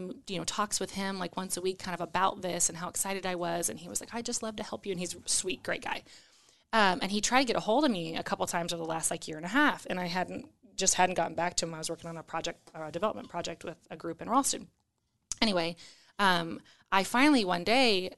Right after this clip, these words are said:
um, I decided that I was gonna, you know, branch off and focus on this. And I thought, I had his voicemail, and I'm like,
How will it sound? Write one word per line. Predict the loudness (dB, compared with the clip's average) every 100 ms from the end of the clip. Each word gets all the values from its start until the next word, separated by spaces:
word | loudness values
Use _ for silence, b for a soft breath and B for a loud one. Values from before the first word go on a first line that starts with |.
| -2
um, | 0 0 -4
I | -4 0
decided | 2 4 2 0
that | -4
I |
was | -4
gonna, | -4 -6 -8
you | -12
know, |
branch | -6 -4 0
off | 0 -2
and | -4
focus | -2 -2
on | -2
this. | 0 0 2 0 B B B -6
And | -4
I | -4
thought, | -6 -8
I | -6
had | -2 0
his | 0
voicemail, | 0 0 -2 -6
and | -8
I'm | -10
like, | -10 -10 -12